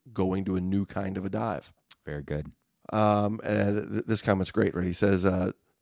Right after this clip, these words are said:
Speaker 1: this guy says, "No need to use poorly written fiction to stimulate divers to think.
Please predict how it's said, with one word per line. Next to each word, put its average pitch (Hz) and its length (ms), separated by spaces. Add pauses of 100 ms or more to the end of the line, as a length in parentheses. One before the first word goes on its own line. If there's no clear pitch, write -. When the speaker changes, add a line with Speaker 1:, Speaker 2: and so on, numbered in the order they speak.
(200)
Speaker 1:
this - 80
guy 98 140
says, 90 280 (200)
"No 104 320
need 131 300
to 117 40
use 117 240
poorly 107 380
written 95 240
fiction 90 400
to 82 80
stimulate 95 540
divers 90 360
to 90 80
think. - 320